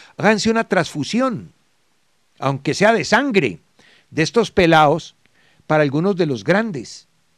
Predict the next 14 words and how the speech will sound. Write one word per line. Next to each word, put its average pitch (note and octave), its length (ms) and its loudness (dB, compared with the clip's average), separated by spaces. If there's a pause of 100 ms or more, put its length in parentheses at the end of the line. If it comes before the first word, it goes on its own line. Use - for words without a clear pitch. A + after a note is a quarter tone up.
(720)
Aunque C#3+ 220 -2
estoy D#3+ 180 -2
convencido F3 520 2
de G3+ 80 4
que - 100 -6
algunos D3+ 300 -4
de G3 80 -6
estos G3 220 -6
pelados D#3 340 -2
pueden F#3 220 -2
venir D#3+ 300 -2
tranquilamente F#3 920 0
a F3 60 -2
jugar C3+ 400 -4